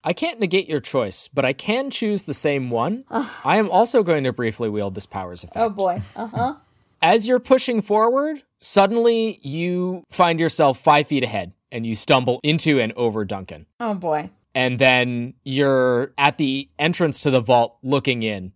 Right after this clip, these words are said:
Speaker 1: And briefly, you see, like, a flicker of yourself stumbling over Duncan.
Speaker 2: Mm-hmm.
Speaker 1: And then you're bounced back into the actual time reserve itself.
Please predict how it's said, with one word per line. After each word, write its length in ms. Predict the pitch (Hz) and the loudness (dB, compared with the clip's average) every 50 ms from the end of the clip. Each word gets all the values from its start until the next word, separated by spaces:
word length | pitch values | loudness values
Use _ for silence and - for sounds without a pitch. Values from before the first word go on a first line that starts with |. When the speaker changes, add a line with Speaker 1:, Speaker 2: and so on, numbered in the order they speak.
| _ _ - | _ _ -4
Speaker 1:
And 180 | 131 143 147 135 | 0 0 0 2
briefly, 440 | 147 156 170 175 - 190 170 165 151 | 2 2 2 2 0 0 0 0 0
you 100 | 135 123 | 0 0
see, 260 | - - 139 135 147 | -2 -2 -2 0 2
like, 200 | 147 135 107 131 | 2 0 0 -2
a 40 | 113 | -6
flicker 380 | - - 139 123 - 135 135 | -4 -4 -4 -2 -2 -2 -4
of 160 | 123 120 113 | -4 -4 -6
yourself 680 | 113 110 104 - - 123 117 131 190 190 - - - _ - | -6 -6 -6 -4 -2 0 2 2 2 0 -4 -16 -20 _ -12
stumbling 460 | - - 151 131 131 127 123 123 131 | -4 0 0 0 2 0 -2 -2 -2
over 260 | 123 123 120 120 120 | -4 -4 -2 -4 -4
Duncan. 460 | 104 120 117 120 113 156 156 160 185 | -2 -2 -4 -2 0 0 0 0 0
Speaker 2:
Mm-hmm. 120 | 190 185 214 - _ - | -2 -4 -8 -12 _ -4
Speaker 1:
And 180 | 127 127 131 | -4 -2 2
then 460 | 131 143 139 135 135 135 131 131 123 _ - | 4 4 4 4 4 0 -4 -6 -8 _ -10
you're 420 | 139 127 135 131 127 123 123 123 - | -4 -2 0 0 0 -2 -4 -6 -12
bounced 480 | 135 - - 135 135 135 131 - - 113 | -8 0 0 2 2 0 -4 -8 -4 0
back 360 | 127 123 120 117 - _ - - | 2 2 2 0 -2 _ -10 -2
into 480 | 143 143 160 175 160 - 143 127 123 | -2 0 0 0 0 0 0 0 0
the 420 | 107 120 113 113 107 104 107 113 _ - | -2 -4 -4 -4 -4 -4 -6 -8 _ -4
actual 280 | 131 123 - - 135 117 | -6 -4 -4 -4 -8 -4
time 280 | - 131 127 120 117 | -2 -2 -2 -2 -4
reserve 300 | 117 104 110 113 107 101 | -6 -4 -4 -4 -4 -4
itself. 500 | 113 - - - 156 165 202 - _ _ | -8 -6 0 2 2 2 2 0 _ _